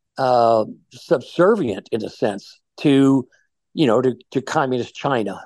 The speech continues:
Uh, they certainly don't have, you know, the,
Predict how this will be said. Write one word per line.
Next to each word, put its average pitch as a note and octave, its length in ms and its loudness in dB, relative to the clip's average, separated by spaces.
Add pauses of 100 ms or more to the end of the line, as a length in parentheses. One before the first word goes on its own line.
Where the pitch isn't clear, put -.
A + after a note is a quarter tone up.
Uh, A#2 380 2 (320)
they C3 100 0
certainly B2+ 600 -2
don't C#3 300 0
have, C3 440 -2 (560)
you C3+ 160 -10
know, A2+ 160 -4
the, A#2 360 -6